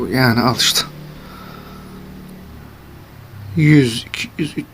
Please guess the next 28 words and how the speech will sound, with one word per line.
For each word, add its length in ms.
neredeyse 500
dört 200
yüz 80
tane 360
tohum 260
topladık. 500
Hadi 160
yetmiş 360
bende 220
vardı 300
diyelim. 300
Üç 200
yüz 200
küsür 280
tane. 340
Yaklaşık 400
üç 120
yüz 80
otuz 220
tane. 340
E, 140
X 280
bitkisi 320
tohumu 300
da 200
Trike 340
ile 120
topladık. 500